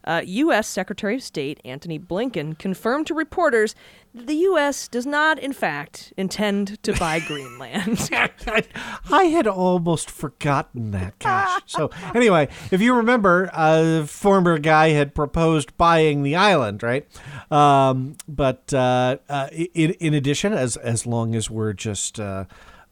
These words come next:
Speaker 2: uh,
Speaker 1: Let's pile it on.
Speaker 2: doing a roundup of things that make us laugh, we have an update in the Matt Gaetz investigation. Uh, a new name has surfaced in a grand jury subpoena,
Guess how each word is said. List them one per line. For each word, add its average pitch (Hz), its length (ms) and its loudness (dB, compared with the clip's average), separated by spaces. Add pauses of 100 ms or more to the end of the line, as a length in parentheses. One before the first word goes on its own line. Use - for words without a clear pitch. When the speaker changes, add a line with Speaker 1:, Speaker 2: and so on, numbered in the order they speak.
(120)
Speaker 2:
uh, 98 360 -14
Speaker 1:
Let's - 140 -14
pile 277 260 -2
it 190 80 -2
on. 165 80 0
Speaker 2:
doing 180 180 4
a 165 80 4
roundup 180 840 2
of 151 160 0
things 156 520 -2
that 160 240 -4
make 156 240 -4
us 143 200 -4
laugh, 143 260 -2
we 170 80 0
have 160 140 -2
an 156 80 -6
update 165 500 -6
in 185 320 -4
the 214 120 -4
Matt 226 360 -2
Gaetz 240 340 -2
investigation. 226 1040 -4 (380)
Uh, 165 360 2 (180)
a 120 80 -2
new 113 480 -4
name 160 720 -4
has 143 160 -4
surfaced 190 640 -6
in 135 180 -4
a 139 100 -2
grand 135 400 -4
jury 151 240 -4
subpoena, 160 500 -2